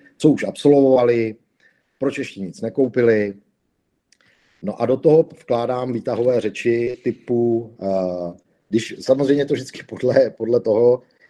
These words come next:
jak mi reagují ty klienti, jo. Jestliže řeknou: „Hele, hledáme půl roku, prolezli jsme deset nemovitostí a zatím jsme nic nekoupili.“ No, tak tam je na snadě, eh,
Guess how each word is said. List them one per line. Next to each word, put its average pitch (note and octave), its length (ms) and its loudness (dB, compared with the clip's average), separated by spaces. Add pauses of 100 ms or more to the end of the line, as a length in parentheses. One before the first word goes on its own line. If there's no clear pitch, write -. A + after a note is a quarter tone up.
(120)
jak - 220 2
mi B2+ 140 4
reagují A2+ 460 2
ty A2+ 180 -6
klienti, G2 440 -2
jo. D2+ 100 -12
Jestliže A#2+ 360 -4
řeknou: A#2+ 340 0
„Hele, C3 220 0
hledáme C3 400 0
půl G2 240 -2
roku, C#3 460 -2 (500)
prolezli B2+ 380 4
jsme C3+ 160 -4
deset A#2 300 -4
nemovitostí B2+ 880 -4 (380)
a G#2+ 120 -2
zatím A#2+ 320 2
jsme A#2+ 160 -2
nic A#2 180 -4
nekoupili.“ F#2+ 460 -2 (1000)
No, F#2 180 -2
tak - 320 -10
tam A#2 180 0
je C#3+ 80 2
na B2 80 2
snadě, B2 720 4 (300)
eh, F2+ 40 -10